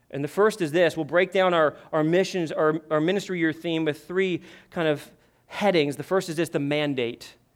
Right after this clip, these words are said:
The mandate to be a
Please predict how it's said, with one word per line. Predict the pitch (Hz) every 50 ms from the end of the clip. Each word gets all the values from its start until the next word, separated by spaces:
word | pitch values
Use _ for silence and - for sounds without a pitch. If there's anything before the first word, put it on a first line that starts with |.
| _ _ _ _ _ _ _ -
The | 147
mandate | 139 143 147 165 190 202 196 180 151 139 135 135 131 - - - _ _ _ _ _ _ _ _
to | - 139
be | 131 185 190 180
a | 156 135 120